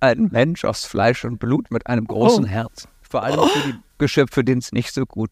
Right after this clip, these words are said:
Speaker 1: geht wie mir selber. Nein, also ich weiß es nicht. Also was, was hab ich, der Name Stromberg ist ja schon gefallen und jetzt Dieter Salzmann in Ein Fest fürs Leben, was hab ich mit denen gemein? Die, die Frage ist natürlich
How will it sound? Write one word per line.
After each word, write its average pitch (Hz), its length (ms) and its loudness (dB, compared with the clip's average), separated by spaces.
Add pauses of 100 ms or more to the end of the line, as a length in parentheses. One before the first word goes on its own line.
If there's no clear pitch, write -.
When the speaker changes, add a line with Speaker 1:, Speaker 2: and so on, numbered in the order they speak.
Speaker 1:
geht - 220 0
wie 98 100 -4
mir 110 160 0
selber. - 500 -10 (760)
Nein, 151 180 2
also 170 220 2
ich 170 420 -2
weiß 170 220 4
es 180 60 -2
nicht. 156 140 2
Also 151 240 0
was, 170 220 0
was 175 180 -2
hab 180 120 -2
ich, 160 180 0
der 165 320 0
Name 151 240 0
Stromberg 160 320 0
ist 147 100 -2
ja 143 60 -2
schon 143 160 -4
gefallen 139 520 0
und 120 180 -2
jetzt 127 180 -2
Dieter 139 280 2
Salzmann 127 420 2
in 113 80 0
Ein 120 120 0
Fest - 220 -2
fürs 127 160 -4
Leben, 131 340 0 (120)
was 123 240 -2
hab 139 100 -2
ich 123 80 0
mit 123 160 -2
denen 123 140 2
gemein? 123 380 0
Die, 117 160 0
die 113 120 -2
Frage 127 380 -2
ist 117 100 -6
natürlich 123 540 -4